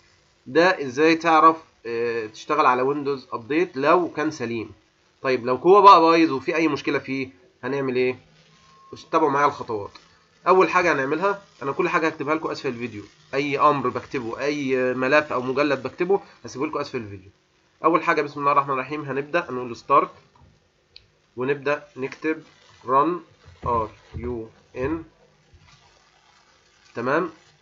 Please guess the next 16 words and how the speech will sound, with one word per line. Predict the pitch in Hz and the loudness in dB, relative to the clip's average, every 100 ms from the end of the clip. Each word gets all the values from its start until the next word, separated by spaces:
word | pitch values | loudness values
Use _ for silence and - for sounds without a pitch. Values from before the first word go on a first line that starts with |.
| - | -10
كليك | 131 131 | -10 -8
يمين | 123 123 | -6 -4
عليها | 117 127 156 170 131 | -4 -4 -4 -6 -8
وتقول | 110 - 139 147 | -12 -8 -6 -4
له | 170 - _ _ _ _ _ _ _ _ _ _ _ _ _ _ - | -6 -10 _ _ _ _ _ _ _ _ _ _ _ _ _ _ -4
أو | 139 156 - | -2 -2 -2
أوبن | 147 123 | -4 -2
على | 104 110 | -4 -4
طول، | - 107 - _ _ _ _ _ _ _ _ _ _ _ _ _ _ _ _ _ _ _ _ - | -8 -14 -18 _ _ _ _ _ _ _ _ _ _ _ _ _ _ _ _ _ _ _ _ -12
تضغط | 131 110 | -10 -6
عليها | 120 131 | -4 0
ضغطة | 135 139 180 180 - | 0 0 -2 -4 -6
يبدأ | 120 135 127 | -10 -6 -6
لي | 127 | -8
يفتح | - 127 | -10 -12
لك | 143 139 | -10 -12